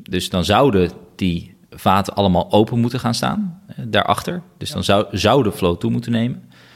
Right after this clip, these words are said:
Ehm, maar om wat voor reden dan ook, reageert dat niet. En daardoor neemt de flow eigenlijk niet toe.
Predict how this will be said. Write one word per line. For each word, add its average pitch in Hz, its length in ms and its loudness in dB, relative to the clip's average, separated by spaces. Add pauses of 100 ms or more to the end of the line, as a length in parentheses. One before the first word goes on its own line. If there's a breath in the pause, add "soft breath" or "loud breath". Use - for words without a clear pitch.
(280 soft breath)
Ehm, 98 540 0 (160)
maar 107 460 2 (540)
om 101 100 0
wat 90 160 2
voor 98 100 -2
reden 90 220 0
dan 92 100 2
ook, - 240 -4 (140)
reageert 98 500 0
dat 123 120 -4
niet. - 300 -8 (360 loud breath)
En - 80 -4
daardoor 98 200 4
neemt 98 180 4
de 104 60 -6
flow 98 240 4
eigenlijk 90 460 -4
niet 120 300 2
toe. 98 160 2